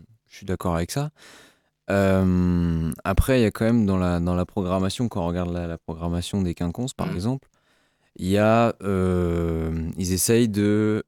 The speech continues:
Speaker 1: mettre un peu de tout. On va dire de la danse,
Speaker 2: Mhm.
Speaker 1: objet, théâtre d'objets, euh, mime,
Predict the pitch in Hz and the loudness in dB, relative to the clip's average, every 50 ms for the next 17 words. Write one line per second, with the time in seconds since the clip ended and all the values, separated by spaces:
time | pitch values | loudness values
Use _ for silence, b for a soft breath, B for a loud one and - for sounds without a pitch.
0 | - - - - 95 95 98 92 - - - - - _ _ _ _ _ _ _ | -12 -14 -6 -2 0 0 0 -2 -4 -8 -12 -12 -14 _ _ _ _ _ _ _
1 | _ 92 95 - 104 98 - _ - 104 101 120 - - _ _ _ _ - _ | _ -6 -4 -4 -4 -6 -6 _ -6 -6 -6 -6 -8 -12 _ _ _ _ -20 _
2 | _ _ 214 208 - - - 95 92 90 87 85 92 87 85 85 85 82 85 92 | _ _ -20 -20 -20 -14 -8 -4 -2 -2 -2 0 -2 -2 -2 -2 -4 -2 -2 -4
3 | 87 90 95 - - - - 101 92 92 104 92 92 80 - 87 90 90 87 - | -2 -2 -4 -6 -6 -6 -6 -6 -6 -4 -4 -4 -4 -4 -4 -2 -2 -2 -2 -2
4 | - 87 85 - 85 82 82 87 90 87 87 87 87 85 85 85 85 87 87 85 | -6 -6 -6 -6 -8 -6 -4 -2 0 0 2 2 0 0 0 0 0 0 0 0
5 | 85 85 82 82 | -2 -2 -4 -6